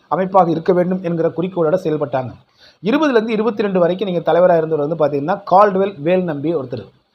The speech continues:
இவர் இங்க வந்து காணொளியெல்லாம் வந்து கொடுத்த பேட்டியெல்லாம் வந்து பார்த்தீங்கன்னா, "ஆஹா, தமிழ், தமிழர் இப்படியெல்லாம் நம்ம வந்து எவ்வளவு, ஆ,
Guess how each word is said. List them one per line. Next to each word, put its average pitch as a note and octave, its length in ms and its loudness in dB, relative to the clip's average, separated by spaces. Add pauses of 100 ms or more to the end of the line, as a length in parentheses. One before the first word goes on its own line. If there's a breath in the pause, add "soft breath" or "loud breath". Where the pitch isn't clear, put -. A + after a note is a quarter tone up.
(200)
இவர் G#3 280 4
இங்க G3 160 0
வந்து G#3 160 0
காணொளியெல்லாம் G3 540 4
வந்து F#3 180 0
கொடுத்த F3 240 -4
பேட்டியெல்லாம் F#3 520 0
வந்து E3+ 80 -4
பார்த்தீங்கன்னா, D#3+ 260 -4
"ஆஹா, F3 420 2
தமிழ், F#3 340 -2
தமிழர் F#3+ 380 0 (280 soft breath)
இப்படியெல்லாம் G#3 540 2
நம்ம G3 240 0
வந்து F3 200 -4
எவ்வளவு, E3+ 600 0 (300 soft breath)
ஆ, C#3 320 -2